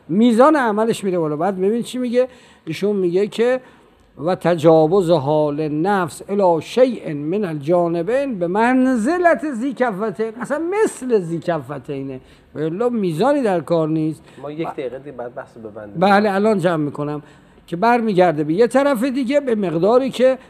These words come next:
Speaker 1: بهره برده. <clears throat> "و فی یوم العرض الاکبر"، قیامت که می‌شه، تعارض بین تک-، اینها که می‌شه، حکم به،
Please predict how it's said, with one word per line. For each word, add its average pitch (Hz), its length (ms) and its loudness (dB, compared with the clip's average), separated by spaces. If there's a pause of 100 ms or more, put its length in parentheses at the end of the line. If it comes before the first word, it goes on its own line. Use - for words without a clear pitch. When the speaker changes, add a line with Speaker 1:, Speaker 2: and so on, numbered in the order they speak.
(160)
Speaker 1:
بهره 180 400 4
برده. 147 460 0 (160)
<clears throat> - 1120 2
"و 170 140 6
فی 185 200 2
یوم 175 440 6
العرض 170 520 0
الاکبر"، 175 600 2
قیامت 175 600 2
که 180 120 0
می‌شه، 214 340 2
تعارض 180 580 0
بین 180 380 0
تک-، 175 380 -8 (480)
اینها 175 320 4
که 196 180 0
می‌شه، 247 400 -2 (340)
حکم 269 500 2
به، 294 200 -2